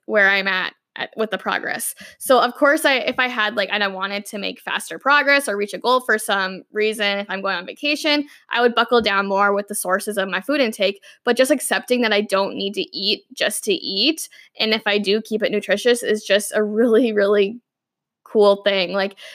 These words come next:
just accepting that, you know, your portions matter. If I'm not hungry, I'm not gonna go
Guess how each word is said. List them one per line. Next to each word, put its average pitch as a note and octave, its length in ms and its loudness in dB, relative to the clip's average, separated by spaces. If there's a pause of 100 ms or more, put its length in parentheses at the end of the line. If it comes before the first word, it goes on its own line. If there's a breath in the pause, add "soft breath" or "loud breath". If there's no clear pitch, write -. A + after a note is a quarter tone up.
(120)
just A3+ 320 0
accepting A#3 760 0
that, G3 280 0 (1040)
you C4 80 -4
know, D4+ 320 0
your C4 100 -6
portions C#4+ 440 0
matter. G#3 320 0
If A3 160 -2
I'm B3 200 0
not B3 180 0
hungry, A#3 260 0
I'm A3+ 100 2
not B3 100 -4
gonna C#4 160 0
go A#3 300 2